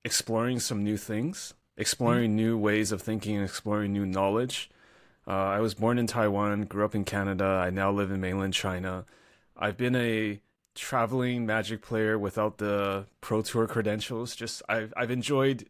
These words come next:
Speaker 1: being around the world. Uh,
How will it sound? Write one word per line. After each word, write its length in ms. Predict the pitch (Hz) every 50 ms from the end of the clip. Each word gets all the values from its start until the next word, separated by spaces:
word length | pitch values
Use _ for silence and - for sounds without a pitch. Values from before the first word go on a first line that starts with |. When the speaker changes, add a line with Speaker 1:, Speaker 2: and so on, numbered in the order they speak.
| _ _ _ _ -
Speaker 1:
being 240 | 104 120 123 120 123
around 300 | 117 110 110 113 113 113
the 100 | 107 101
world. 440 | 95 104 107 107 110 113 110 - - _ _ _ _ _ _ _ _ _ _ _ _ _ -
Uh, 520 | - 95 98 98 98 95 95 95 95 95